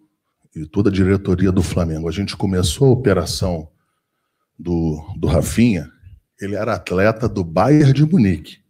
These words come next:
Ele tinha história no Bayern de Munique.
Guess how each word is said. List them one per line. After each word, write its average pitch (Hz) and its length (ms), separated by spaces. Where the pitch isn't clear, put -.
Ele 104 200
tinha 143 400
história 160 720
no 165 140
Bayern 131 440
de 131 80
Munique. 123 640